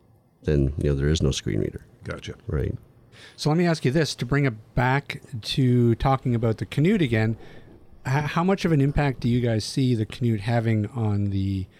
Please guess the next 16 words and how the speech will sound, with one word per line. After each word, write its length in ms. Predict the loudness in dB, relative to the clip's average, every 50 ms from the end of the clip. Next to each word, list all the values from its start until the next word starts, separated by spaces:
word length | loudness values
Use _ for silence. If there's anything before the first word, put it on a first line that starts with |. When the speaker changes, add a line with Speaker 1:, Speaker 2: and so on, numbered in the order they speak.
| -16 -12
Speaker 3:
the, 460 | -12 -10 -10 -8 -6 -4 -4 -4 -4 -4 -4 -4
the 80 | -4 -4
Braille 640 | -2 0 2 2 4 2 2 2 0 -2 -4 -6 -8 -14 _ _ _ _ _ _ _ _ -8 -8 -6 -6 -4
display, 720 | -6 -6 -6 -8 -8 -4 -2 -2 0 0 0 -2 -2 -4 -8 -14 -20 _ _ -6
Braille 300 | -2 2 2 4 4 4
note-taker 560 | 4 4 4 2 2 2 0 -2 -2 0 0
market? 440 | 0 0 -2 -2 -4 -6 -8 -8 -8 -10 _ _ _ _ _ _ _ _ _ _ _ _ _ 0
Speaker 1:
Well, 140 | 0 2 2
I 120 | 2 0
personally, 680 | -2 -2 0 0 0 0 0 2 2 4 4 4 2 0 0
you 120 | 0 0
know, 160 | 2 0 0 -2 -2 0
A, 280 | 2 2 2 0 -2 -4 -6 -4
it's 240 | -4 -4 -2 0 0
not 220 | 0 2 2 2
a 140 | 2 0 -2